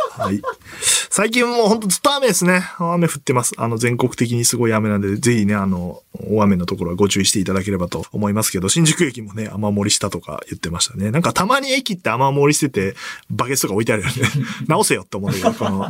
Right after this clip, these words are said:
長期的に。うん、なんか端っこの方雨漏りしてましたけど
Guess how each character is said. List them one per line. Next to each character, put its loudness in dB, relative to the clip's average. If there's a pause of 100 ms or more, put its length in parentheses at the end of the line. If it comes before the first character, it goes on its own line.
(100)
長 0
期 -4
的 0
に。 -2 (1040)
う 4
ん、 0
な 2
ん -4
か 0
端 2
っ -8
こ -2
の 2
方 0
雨 2
漏 2
り 2
し 0
て -4
ま -4
し 0
た -6
け -12
ど -6